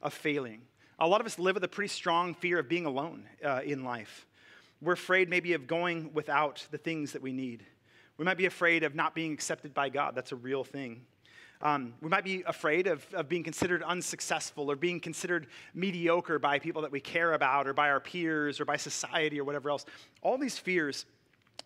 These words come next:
come, and there's reasons why all these fears are real, and they,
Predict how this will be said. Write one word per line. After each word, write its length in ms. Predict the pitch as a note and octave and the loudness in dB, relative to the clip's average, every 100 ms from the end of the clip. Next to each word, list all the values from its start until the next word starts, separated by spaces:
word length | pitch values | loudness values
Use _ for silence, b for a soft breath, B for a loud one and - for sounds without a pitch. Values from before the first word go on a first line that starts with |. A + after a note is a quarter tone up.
| - | -12
come, 280 | - F3 B2 C3 | 0 2 2 0
and 80 | |
there's 220 | E3+ C3+ C#3 | -2 -2 0
reasons 580 | B3+ C#4 E3+ D3 D3+ B B B - | 2 2 0 -4 -4 B B B 0
why 440 | E3 G#3 F#3 E3 | 4 6 6 6
all 180 | E3+ F#3 | 4 2
these 180 | F#3 - | 0 -4
fears 360 | F#3+ F3+ E3+ | 0 2 2
are 140 | D#3+ D#3+ | 0 0
real, 260 | F#3+ G3 | 4 2
and 120 | E3+ | 4
they, 160 | F#3 E3+ | 4 2